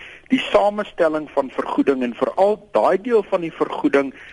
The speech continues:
wat intensiewe of, of wat aan bonusse of kom ons sê, ehm, prestasiebonus gekoppel word. Nou,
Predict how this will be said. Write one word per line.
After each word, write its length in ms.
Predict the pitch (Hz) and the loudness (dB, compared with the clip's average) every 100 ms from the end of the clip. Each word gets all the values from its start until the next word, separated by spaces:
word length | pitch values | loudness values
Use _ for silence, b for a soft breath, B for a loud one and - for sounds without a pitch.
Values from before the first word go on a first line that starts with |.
| B | B
wat 220 | - 127 - | 0 0 0
intensiewe 880 | 151 135 139 131 - - 165 165 82 | -8 -2 -2 -2 -6 -2 2 2 2
of, 140 | 127 | 0
of 180 | 139 135 117 | 0 0 2
wat 180 | 127 123 | 0 2
aan 200 | 127 101 | -2 0
bonusse 500 | 113 143 156 - 151 | 2 2 2 0 -2
of 180 | 120 113 | -2 -8
kom 180 | - 139 | -4 -2
ons 180 | 139 - | -2 0
sê, 140 | 127 123 | 0 2
ehm, 240 | 95 113 - B B 135 | 2 -2 -10 B B -4
prestasiebonus 880 | 127 - 160 156 165 123 123 123 - | -2 2 2 2 -2 0 0 0 -6
gekoppel 480 | 117 - 127 127 110 | -10 -2 0 2 0
word. 220 | 104 95 | -2 0
Nou, 140 | 120 | 0